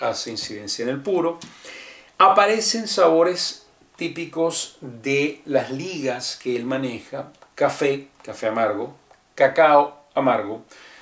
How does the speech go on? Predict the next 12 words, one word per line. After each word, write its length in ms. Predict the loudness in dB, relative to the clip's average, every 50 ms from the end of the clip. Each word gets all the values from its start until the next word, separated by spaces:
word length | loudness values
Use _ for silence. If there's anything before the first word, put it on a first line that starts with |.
| -20 -20 -20 _ _ 0
eh, 640 | 4 6 6 8 8 6 4 2 0 -2 -6 -12 _ _
pero 560 | 2 4 4 6 6 8 6 6 6 2 -4
de 500 | -12 -6 -4 -2 0 2 2 4 6 6
alguna 540 | 6 6 2 0 -2 -4 -2 -2 -2 -2 -4
manera 560 | -2 -2 -2 -2 -2 0 2 4 4 4 4
aflora 880 | 2 -2 -6 -8 -6 0 4 6 6 8 8 6 6 4 2 0 -4 -8
un 260 | -8 -8 -6 -6 -6
dulzor 800 | -4 -4 -4 -4 -4 -4 -2 -2 2 2 4 4 2 0 -4 -8
mimético 1080 | -8 -8 -6 -6 -6 -6 -6 -4 -4 -4 -4 -6 -8 -12 -14 -14 -10 -8 -6 -4 -4 -4
difícil 1200 | -6 -10 -12 -12 -14 -14 -16 -16 -14 -14 -14 -8 -4 -2 -2 -2 -4 -6 -10 -14 -14 -14 -10 -8
de 240 | -6 -4 -4 -4
determinar. 760 | -4 -4 -6 -6 -6 -8 -8 -8 -6 -6 -8 -8 -10 -16 _